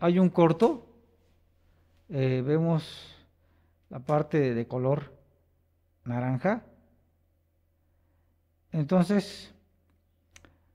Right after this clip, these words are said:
para eso primeramente hay que bajar la, la palanca porque está en medio, no está ni arriba ni abajo. La bajamos y luego hay des-,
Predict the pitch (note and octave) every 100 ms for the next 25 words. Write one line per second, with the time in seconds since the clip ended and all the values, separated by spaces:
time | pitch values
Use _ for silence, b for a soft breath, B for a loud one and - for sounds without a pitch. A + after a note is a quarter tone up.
0 | _ _ _ _ C#3+ C#3+ E3 F3 D#3 D3
1 | E3 D#3+ E3 D#3+ D3 C#3 C#3+ D#3 D#3 D#3
2 | C3 D3+ D#3 D#3 C3+ B2 - C3+ C3 C3+
3 | C#3 D3+ F3+ G3 - C#3+ A#2 C#3 A#2 F3
4 | E3+ E3 D3+ B2+ C#3+ F3 D#3+ C#3+ C3 D#3+
5 | D#3 C3 C3 G#2+ G#2+ - A2 B2+ F3 F#3
6 | A3+ - - b b b b b b b
7 | E3+ E3 G3 F#3+ G3+ F#3 G3 G3 F#3+